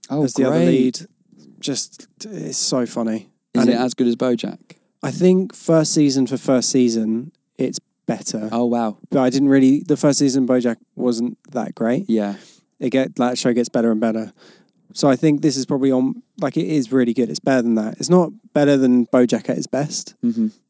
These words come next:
Speaker 2: But I think
Speaker 1: But
Speaker 2: that
Speaker 1: let's give it time, maybe.
Speaker 2: Yeah, maybe.
Speaker 1: Yeah.
Speaker 2: Like, there are some really good pointers in it. I think it really nails kind of, like,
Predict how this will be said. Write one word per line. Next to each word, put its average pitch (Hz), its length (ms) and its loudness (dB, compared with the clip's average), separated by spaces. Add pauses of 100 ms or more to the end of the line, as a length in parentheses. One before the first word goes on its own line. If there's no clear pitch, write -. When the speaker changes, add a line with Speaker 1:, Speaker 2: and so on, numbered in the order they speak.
(360)
Speaker 2:
But 127 80 0
I 120 80 2
think 127 160 2
Speaker 1:
But 117 40 0
Speaker 2:
that 120 80 2
Speaker 1:
let's 110 120 -2
give 110 160 -2
it 107 100 -10
time, 123 380 -2
maybe. 117 300 2
Speaker 2:
Yeah, 143 220 4
maybe. 120 420 2
Speaker 1:
Yeah. 127 140 -20
Speaker 2:
Like, 160 180 0
there 185 140 4
are 170 40 4
some 196 220 2
really 185 260 6
good 151 460 2 (480)
pointers 123 440 0
in 120 140 2
it. 117 260 -2 (380)
I 127 120 -2
think 131 140 2
it 127 40 2
really 123 220 2
nails 113 640 0 (340)
kind 113 220 -2
of, 110 100 -2
like, 110 200 -4